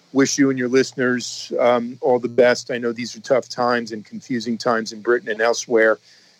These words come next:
I'm certainly hoping these, uh, shutdowns, um, uh, end pretty soon and that there will really be a return to some kind of, uh, nor-, n-,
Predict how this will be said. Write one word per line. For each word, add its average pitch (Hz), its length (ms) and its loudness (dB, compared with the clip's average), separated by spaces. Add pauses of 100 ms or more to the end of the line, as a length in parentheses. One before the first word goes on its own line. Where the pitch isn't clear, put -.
(100)
I'm 110 200 -6
certainly 127 320 -2
hoping 117 420 0
these, 110 340 -4
uh, 117 140 4
shutdowns, 113 920 0 (500)
um, 107 560 0 (200)
uh, - 420 -4
end 127 320 2
pretty 123 240 -2
soon 117 580 0
and 113 180 0
that 113 180 2
there 117 140 2
will 113 220 4
really 117 280 4
be 117 180 2
a 113 40 4
return 110 400 -4
to - 120 -10
some 110 200 -4
kind 110 220 -4
of, - 260 -6
uh, 110 300 2
nor-, 113 240 -2 (280)
n-, 131 140 -4